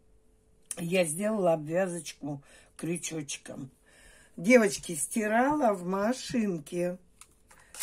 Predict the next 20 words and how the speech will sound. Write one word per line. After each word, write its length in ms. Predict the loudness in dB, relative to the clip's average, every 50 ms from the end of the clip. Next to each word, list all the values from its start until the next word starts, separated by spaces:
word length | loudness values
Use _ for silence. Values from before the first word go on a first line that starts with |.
| -4 -4 -6 _ _ -14
Хоть 340 | -6 -2 -2 -2 -2 -4 -4
ту 400 | 0 2 2 2 2 0 -4 -8 _ -16 -12
с 80 | -6
кавказской, 680 | -2 2 2 2 2 2 0 0 2 0 -2 -2 -4 -4
хоть 380 | -4 -4 -6 -6 -6 -8 -12 -8 -4
вот 240 | -2 -2 -2 -2 -2
эту 560 | -4 -4 -4 -4 -6 -4 -4 -4 -6 -8 -12 _ -18
с 120 | -14 -12 -6
козьего 460 | -2 -2 0 0 0 -2 -2 -2 -4
пуха. 540 | -4 -4 -6 -6 -6 -6 -6 -6 -8 -8 -10 -16 -20 -20 -20 -20 -20 -20 -14 -8
Но 360 | -2 0 2 4 4 4 4
стир-, 440 | 2 0 -2 2 4 4 4 4 2 -2
стирка 800 | -6 -6 -4 2 4 4 4 4 4 2 2 4 4 4 2 -2 -2
не 240 | -2 -2 0 0 0
более 540 | -2 0 2 4 4 4 4 2 0 -2 -2
чем 340 | -4 -2 -2 0 0 0 0
на 120 | -2 -2
тридцать 600 | -4 -4 -6 -6 -6 -6 -8 -6 -6 -6 -6 -6
градусов. 640 | -4 -4 -2 -2 -4 -6 -8 -10 -10 -10 -10 -10 -10 -10 -6 -2
Тогда 640 | 0 0 0 0 -4 -4 0 2 2 2 2 0